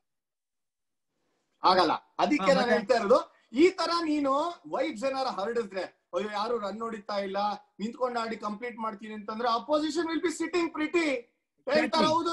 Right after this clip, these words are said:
Speaker 1: ನಂಗೆ easy ಇವ್ರ ಮೇಲೆ ಆಡೋದು ಅಂತಾರೆ.
Speaker 2: You're straight away on the back foot ಅದು. You're straight away on the back foot.
Speaker 1: Exactly.
Speaker 2: ಹೌದು.
Speaker 1: So,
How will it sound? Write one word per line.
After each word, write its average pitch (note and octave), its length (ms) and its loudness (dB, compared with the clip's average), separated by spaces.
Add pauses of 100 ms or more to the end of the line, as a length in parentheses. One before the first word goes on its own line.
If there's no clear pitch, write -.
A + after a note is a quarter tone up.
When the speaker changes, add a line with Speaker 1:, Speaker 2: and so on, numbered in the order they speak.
Speaker 1:
ನಂಗೆ D#4 300 -2
easy D#4 220 -2
ಇವ್ರ D4+ 160 -2
ಮೇಲೆ D4 180 0
ಆಡೋದು C#4 300 0
ಅಂತಾರೆ. A#3 220 -8 (120)
Speaker 2:
You're A3 160 -4
straight C4 240 0
away C#4+ 160 4
on C4 100 0
the A3 40 2 (100)
back A#3+ 180 4
foot B3 200 -4
ಅದು. C3+ 140 -4 (140)
You're F#3+ 140 -6
straight C4+ 200 0
away C#4 120 -2
on C4+ 100 -2
the A#3 100 0
back C4 200 2
foot. G#3+ 120 -2
Speaker 1:
Exactly. G3+ 240 -2 (380)
Speaker 2:
ಹೌದು. A3+ 260 2
Speaker 1:
So, D4 80 8